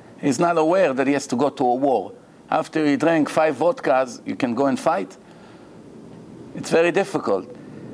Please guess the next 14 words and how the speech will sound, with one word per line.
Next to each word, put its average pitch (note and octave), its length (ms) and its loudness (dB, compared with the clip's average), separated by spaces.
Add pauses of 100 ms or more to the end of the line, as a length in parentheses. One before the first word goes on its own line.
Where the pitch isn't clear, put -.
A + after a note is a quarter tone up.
So C#3 160 0
he E3 220 0
put A3+ 300 0
us G#3 200 0
to G3 100 -2
sleep F#3+ 680 0
by D#3+ 180 2
making G3 420 -2
us F#3 220 0
feel G3+ 260 0
that E3 140 4
we F3+ 160 4
are F3+ 160 4
great. G#3 640 2